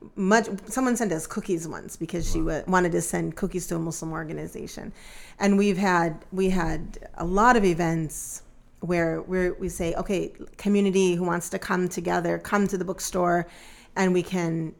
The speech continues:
Speaker 1: grieve together." Unfortunately, we've done that in the past.
Speaker 2: Mm.
Speaker 1: Well, not unfortunately that we've grieved together, but that we've had to. And today we had a, it was a meeting center for anyone who wanted to go to Jumu'ah prayer but didn't feel comfortable to go alone.
Speaker 2: Mm.
Speaker 1: So we had two cars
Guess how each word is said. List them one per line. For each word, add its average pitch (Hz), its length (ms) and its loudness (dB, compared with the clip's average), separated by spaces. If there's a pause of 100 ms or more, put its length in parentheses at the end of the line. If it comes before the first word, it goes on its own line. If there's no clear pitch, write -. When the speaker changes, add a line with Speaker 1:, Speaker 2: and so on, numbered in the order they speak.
(120)
Speaker 1:
grieve 226 300 2
together." 196 380 0
Unfortunately, 202 560 -2
we've 175 80 -2
done 175 160 -2
that 175 160 -2
in 180 80 -4
the 165 40 -6
past. 180 600 -6
Speaker 2:
Mm. - 200 -8
Speaker 1:
Well, 175 140 -6
not 180 260 -2
unfortunately 180 340 -4
that 160 100 -6
we've 165 180 -6
grieved 226 280 0
together, 165 280 -2
but 156 200 -6
that 185 100 -6
we've 156 120 -6
had 180 300 -4
to. 165 280 -4 (560)
And 208 180 4
today 202 640 6
we 185 140 2
had 170 260 0
a, - 120 -2
it 185 60 -2
was 185 140 2
a 180 80 2
meeting 180 500 4
center 180 440 -2
for 175 120 -6
anyone 185 280 0
who 190 80 0
wanted 170 280 -2
to 180 60 -6
go 175 100 -4
to 170 80 -4
Jumu'ah 170 380 0
prayer 165 160 -2
but 170 160 -4
didn't 165 180 -4
feel 170 120 -4
comfortable 165 360 -8
to - 80 -18
go 160 140 -6
alone. 170 500 -4
Speaker 2:
Mm. - 40 -16 (280)
Speaker 1:
So - 140 -2
we 202 80 6
had 180 220 4
two 208 140 4
cars 165 480 2